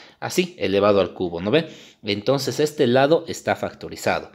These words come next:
Entonces este caso de acá significa esto. Significa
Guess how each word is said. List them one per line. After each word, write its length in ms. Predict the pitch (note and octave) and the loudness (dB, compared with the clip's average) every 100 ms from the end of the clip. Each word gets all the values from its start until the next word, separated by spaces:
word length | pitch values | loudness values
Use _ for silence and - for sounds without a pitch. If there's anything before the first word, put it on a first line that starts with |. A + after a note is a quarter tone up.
| - - - - _ _ | -20 -20 -20 -20 _ _
Entonces 800 | A2 G2+ G#2 D3+ C3 G#2 F#2 - | -10 -10 2 2 2 0 -6 -4
este 340 | B2 C3 C#3 C3 | -4 -2 -2 -2
caso 260 | A#2+ B2 | -2 0
de 80 | A2 | -2
acá 220 | G#2+ A2+ | -2 -4
significa 640 | A#2 G#2 G2 - G#2+ G#2+ F#2 | -4 -6 -8 -6 -6 -4 -4
esto. 420 | - E2 - - _ _ | -6 -10 -12 -20 _ _
Significa 680 | - B2+ C#3 C3+ E3 A2+ G#2 | -6 -2 -2 0 0 0 -2